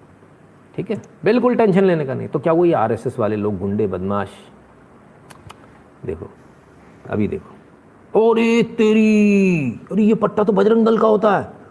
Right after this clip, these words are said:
अरे ये बजरंगी गुंडे हैं ये तो, भाई साहब लिंचिंग करने जा रहे हैं, लिंचिंग करने, अबे तेरी की, देख मार डाला किसी को, अरे भाई साहब मार डाला, देख अर्थी पे जा रहा है भाई साहब कोई, ये बजरंगी गुंडों ने मार दिया। देखो, देखो क्या हुआ। सूरत के देवदूत,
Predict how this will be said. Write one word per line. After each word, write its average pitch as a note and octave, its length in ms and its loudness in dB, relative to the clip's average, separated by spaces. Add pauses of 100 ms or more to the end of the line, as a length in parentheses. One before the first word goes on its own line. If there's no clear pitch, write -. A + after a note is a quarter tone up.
(120)
अरे G#3+ 120 2
ये B3+ 120 2
बजरंगी B3 480 4
गुंडे C4 280 4
हैं C#4+ 120 4
ये C#4+ 120 2
तो, B3+ 400 2 (280)
भाई F3 200 0
साहब G3+ 200 0
लिंचिंग F#3 400 2
करने G3 220 2
जा F3+ 120 2
रहे A#3 100 4
हैं, G3+ 80 2
लिंचिंग G3 280 2
करने, G3 240 2
अबे G3+ 120 0
तेरी D3 340 0
की, B2+ 100 0
देख C3+ 180 0
मार C3+ 220 2
डाला A2+ 220 0
किसी G#2+ 280 -6
को, F2+ 100 -8 (600)
अरे C3 180 2
भाई G#2 280 -4
साहब B2+ 140 -2
मार G#2+ 140 -2
डाला, F#2+ 220 -2
देख G2+ 280 -4
अर्थी G#2+ 280 -6
पे G2+ 100 -4
जा F#2 140 -6
रहा G#2 120 -6
है G2+ 60 -6
भाई G2 140 -10
साहब - 260 -18
कोई, G2+ 120 -12 (1120)
ये C3+ 80 4
बजरंगी B2+ 380 4
गुंडों A#2+ 240 4
ने A#2 100 4
मार F#2+ 220 -2
दिया। F#2+ 240 -10 (400)
देखो, A#2 180 -4
देखो B2 180 -2
क्या C3 160 -2
हुआ। C#3 200 -2 (480)
सूरत C#4 340 2
के C4 120 2
देवदूत, G3 580 2